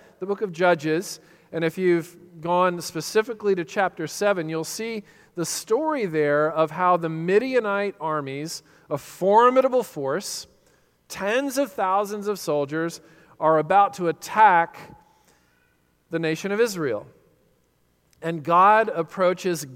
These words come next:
Gideon, who's the commander of the Israelite army,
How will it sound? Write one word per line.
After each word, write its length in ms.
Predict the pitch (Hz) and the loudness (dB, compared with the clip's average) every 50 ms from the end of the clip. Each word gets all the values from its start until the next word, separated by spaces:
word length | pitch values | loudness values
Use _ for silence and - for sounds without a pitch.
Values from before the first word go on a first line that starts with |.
| 127 131 | -16 -2
Gideon, 440 | 151 196 202 190 160 139 135 139 156 | 2 4 4 4 2 0 -2 -6 -6
who's 280 | 165 170 165 156 - | -6 -8 -8 -8 -10
the 100 | - 151 | -12 -12
commander 720 | - - 156 151 156 165 180 190 202 196 208 202 208 208 - | -12 -10 -8 -6 -4 -2 -2 -2 -2 0 2 2 2 2 2
of 400 | 156 160 160 160 156 156 147 - - - - - _ | 2 4 4 4 4 2 0 -4 -12 -20 -20 -14 _
the 140 | 156 160 156 | -8 -4 -4
Israelite 560 | 151 147 156 165 175 185 185 190 190 208 214 | -4 -4 -2 -2 0 2 4 4 4 4 4
army, 500 | 165 151 143 139 139 143 147 180 254 | 2 -2 -2 -4 -4 -6 -8 -8 -10